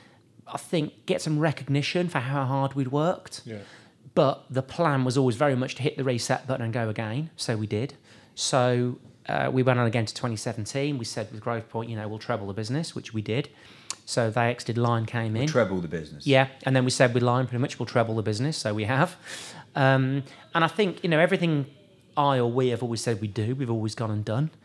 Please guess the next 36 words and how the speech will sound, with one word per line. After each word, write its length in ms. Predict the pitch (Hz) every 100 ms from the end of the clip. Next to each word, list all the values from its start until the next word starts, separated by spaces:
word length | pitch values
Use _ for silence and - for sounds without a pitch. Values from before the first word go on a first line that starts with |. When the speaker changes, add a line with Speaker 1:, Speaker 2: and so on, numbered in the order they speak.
| - _ -
Speaker 1:
We've 180 | 135 110 - _ - -
probably 200 | 131 120
done 140 | 120
it 40 |
in 60 | 127
a 40 |
very 180 | 120 117
entrepreneurial, 800 | 117 117 - 120 117 110 110 107
weird, 380 | 113 113 107 -
convoluted 560 | - 117 110 104 117
way, 240 | 110 117 127
depending 260 | 135 131 117
what 100 | 127
the 40 |
Speaker 3:
Mm. 40 |
Speaker 1:
market's 380 | 120 127 123 -
doing. 260 | - 113 117
But 100 | 131
ultimately, 380 | 139 - 120 117
if 80 |
you 60 | 117
get 180 | 131 -
where 100 | 120
you're 80 | 107
going, 460 | 117 117 113 113 - - - -
you 120 | 127
know, 100 | 117 110
Speaker 3:
Job 140 | 85
done. 80 | -
Speaker 1:
ethically 380 | 85 131 131 120
and 80 | 117
whatever, 180 | 117 117
you're 140 | 120
absolutely 380 | 127 - 127 127
job 220 | 117 107 107
done. 240 | 110 131